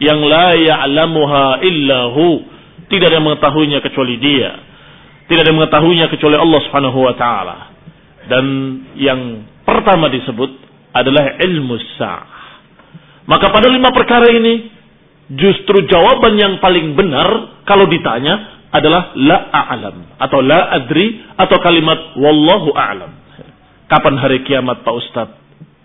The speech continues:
La a'lam. Mal mas'ulu anha bi'alama minas sa'il.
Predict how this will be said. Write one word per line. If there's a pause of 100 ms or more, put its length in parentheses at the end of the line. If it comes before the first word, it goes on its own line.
(800)
La
a'lam.
Mal
mas'ulu
anha
bi'alama
minas
sa'il.